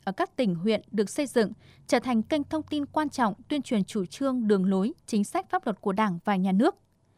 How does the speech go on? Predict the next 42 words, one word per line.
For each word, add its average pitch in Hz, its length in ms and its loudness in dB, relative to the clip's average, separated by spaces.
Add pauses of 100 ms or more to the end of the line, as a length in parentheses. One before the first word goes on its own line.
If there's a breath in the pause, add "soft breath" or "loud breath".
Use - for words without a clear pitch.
(520 soft breath)
Từ 285 100 2
năm 320 160 0
một 294 80 0
nghìn 214 160 4
chín 214 160 -2
trăm 269 220 -6
tám 226 140 -2
mươi 220 60 0
sáu 220 200 0
đến 233 200 0
nay, 269 220 0 (280 soft breath)
lĩnh 311 240 -2
vực 277 140 0
báo 226 140 2
chí 233 280 0
liên 294 180 0
tục - 240 -4
phát 370 140 -2
triển 214 280 0
phong 277 160 -2
phú 220 340 -2
và 226 100 2
đa 247 160 -2
dạng. 220 260 2 (440 soft breath)
Tính 262 160 0
chuyên 320 200 -2
nghiệp 240 240 2
ngày 208 220 0
càng 208 300 0
nâng 269 120 0
cao, 262 320 2 (360 soft breath)
thông 330 140 2
tin 311 180 -2
kịp 240 240 -2
thời 220 180 0
các - 200 -6
hoạt 190 140 0
động 190 220 -2
chính 226 180 0
trị 226 180 -4
xã 254 200 0
hội, 269 260 0